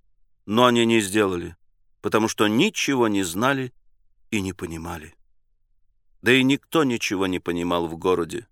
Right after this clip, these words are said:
И в будущем, вероятно, не скоро поймут. В самом деле,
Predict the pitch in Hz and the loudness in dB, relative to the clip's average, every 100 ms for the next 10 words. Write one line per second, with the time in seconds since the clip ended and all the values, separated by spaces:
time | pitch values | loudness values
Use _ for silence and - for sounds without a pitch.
0 | _ _ _ _ _ _ 135 139 120 151 | _ _ _ _ _ _ 2 2 2 2
1 | 156 156 - 151 143 139 131 - 110 117 | 2 0 0 2 4 6 4 2 0 0
2 | 120 - - 107 117 98 85 85 82 76 | 0 -2 0 2 2 -2 -6 -6 -6 -10
3 | - - _ _ _ _ _ _ _ - | -14 -20 _ _ _ _ _ _ _ 0
4 | 175 190 180 165 185 160 90 | 2 4 2 4 2 2 -2